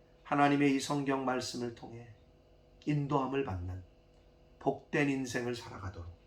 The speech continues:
주여 은혜 내려 주옵소서. 예수 그리스도 이름으로 축복하며 기도 올리옵나이다.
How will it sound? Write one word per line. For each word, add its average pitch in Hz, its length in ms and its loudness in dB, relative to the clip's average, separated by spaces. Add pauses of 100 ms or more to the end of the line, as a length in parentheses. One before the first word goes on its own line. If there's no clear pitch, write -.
(600)
주여 123 720 0 (160)
은혜 117 220 -6
내려 131 600 -4
주옵소서. - 720 -12 (600)
예수 175 380 12
그리스도 220 360 6
이름으로 135 760 4 (200)
축복하며 180 540 4
기도 127 200 0
올리옵나이다. 107 880 -6